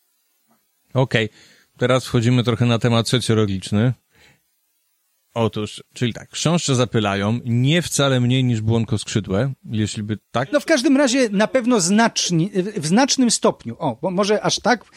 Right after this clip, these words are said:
Speaker 2: może nie aż tyle, nie aż tak, ale na pewno w znacznym stopniu.
Speaker 1: Tak, chociaż jest wiele kwiatów, które, no, nie są tak dl-, popularne i z tego, co wiem, no, nie są tak ważne dla ludzi,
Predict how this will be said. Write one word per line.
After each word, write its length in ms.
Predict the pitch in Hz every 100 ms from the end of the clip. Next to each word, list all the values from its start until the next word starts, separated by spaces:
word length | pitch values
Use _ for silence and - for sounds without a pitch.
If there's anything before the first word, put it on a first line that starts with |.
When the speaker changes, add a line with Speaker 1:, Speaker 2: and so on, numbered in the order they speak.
| - -
Speaker 2:
może 180 | 135 165
nie 140 | 190
aż 180 | - -
tyle, 400 | - 196 233 240
nie 140 | 196
aż 140 | 175 -
tak, 280 | 208 254 -
ale 340 | 139 165 190
na 160 | 151 139
pewno 300 | 190 180 147
w 60 |
znacznym 480 | 113 143 175 - 147
stopniu. 200 | - 151
Speaker 1:
Tak, 140 | - -
chociaż 320 | 156 143 151
jest 160 | 131 123
wiele 220 | 185 180
kwiatów, 400 | - 147 135 165
które, 260 | - 156
no, 100 | 151
nie 160 | 143 180
są 180 | 190 165
tak 160 | 151
dl-, 180 | 113 139
popularne 720 | 151 131 139 143 135 139 151
i 320 | 156 139 139 123
z 60 |
tego, 220 | 147 139
co 140 | 135 135
wiem, 140 | 139
no, 80 | 131
nie 140 | 139
są 160 | 160 151
tak 160 | 135 107
ważne 320 | 139 131 139
dla 160 | 131
ludzi, 520 | 139 139 107 104 165